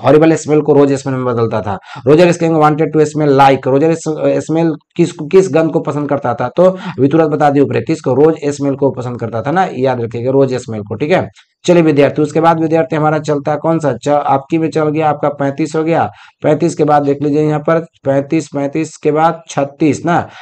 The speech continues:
कह रहा कि "By what name do some kids call from, call mister Lamb?" मिस्टर लैम को कुछ बच्चे क्या कह करके बुलाते थे, तो लेमी लैम, क्या बोलते थे, लेमी लैम, लेकिन स्पेलिंग भी देखना है ना, हाँ, लेमी लैम, तो यही तो, वही है, एक ही वही है, ठीक है ना।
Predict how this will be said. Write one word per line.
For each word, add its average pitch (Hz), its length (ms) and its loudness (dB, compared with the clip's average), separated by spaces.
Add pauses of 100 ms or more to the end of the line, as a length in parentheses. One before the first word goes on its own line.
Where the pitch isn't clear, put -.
(140)
कह - 80 4
रहा 170 160 6
कि 170 180 -2
"By 151 300 4
what 151 500 2
name 180 340 0 (560)
do 196 140 8 (480)
some 170 140 4
kids 170 340 2 (120)
call 156 140 6
from, 160 500 0 (600)
call 185 240 6 (280)
mister 147 220 2
Lamb?" 147 200 4
मिस्टर 135 420 0
लैम 165 240 2
को 170 360 0
कुछ 165 180 0
बच्चे 147 280 -2
क्या 160 200 0
कह 160 160 -2
करके 156 260 -2
बुलाते 139 340 0
थे, 127 140 -4
तो 139 120 -2
लेमी 151 360 4
लैम, 120 220 2
क्या 113 180 -4
बोलते 151 300 0
थे, 156 60 0
लेमी 156 220 2
लैम, 139 140 0
लेकिन 143 320 -2
स्पेलिंग 160 360 -2
भी 156 60 -2
देखना 127 220 -4
है 120 60 -6
ना, 156 220 -2 (320)
हाँ, 131 120 4
लेमी 151 640 4
लैम, 139 440 4
तो 143 120 -4
यही 147 200 2
तो, 165 100 -2
वही 165 140 4
है, 151 100 4
एक 143 120 -2
ही 165 60 0
वही 151 260 2
है, 120 140 0
ठीक 147 140 -4
है 175 60 0
ना। 120 140 -2